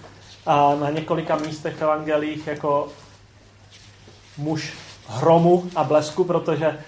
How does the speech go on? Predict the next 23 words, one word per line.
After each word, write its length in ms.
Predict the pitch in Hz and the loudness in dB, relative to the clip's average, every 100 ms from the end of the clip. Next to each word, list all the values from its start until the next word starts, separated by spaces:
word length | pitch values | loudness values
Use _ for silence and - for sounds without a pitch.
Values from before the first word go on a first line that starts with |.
| - - - - | -20 -20 -20 -8
a, 380 | 147 143 139 135 | 2 4 6 4
svolával 680 | - 151 175 175 175 170 165 | 2 6 8 10 10 8 8
na 100 | 165 | 4
jeho 140 | 160 | 2
současníky, 800 | - 151 151 156 - 160 160 160 | 0 -2 -2 -4 -4 -6 -6 -8
kteří, 680 | 160 147 143 151 147 147 - - - _ - - - - | -6 -6 -4 -4 -4 -6 -12 -20 -20 _ -20 -20 -20 0
kteří 220 | 175 185 | 2 2
se 120 | - | 0
mu 120 | 190 185 | 0 2
v 60 | |
něčem 320 | 180 180 196 | 2 2 0
protivili, 800 | - 160 156 175 165 156 165 175 - - - - 143 | 2 2 2 2 2 2 2 -2 -8 -20 -20 -12 -2
hromy, 320 | 135 160 170 | 0 2 2
blesky 720 | 147 151 - - 170 185 165 | 4 2 0 -2 2 2 2
z 80 | 147 | 0
nebe 460 | 156 151 156 180 | 0 4 6 8
a 300 | 180 131 131 131 139 - | 6 6 2 -4 -8 -10
si 160 | 135 131 - | -12 -12 -4
fakt 180 | 139 139 | -4 -2
zasloužili 760 | 135 - 135 135 139 143 143 - - - - 143 | -4 -4 -6 -4 -2 -2 -4 -12 -18 -18 -12 -6
něco, 460 | 135 - 202 180 - | -4 0 2 2 0
trest. 480 | 160 131 202 - - - - - - - | 0 2 0 -6 -14 -20 -20 -20 -18 0
A, 600 | 160 151 151 147 147 | 6 8 8 8 4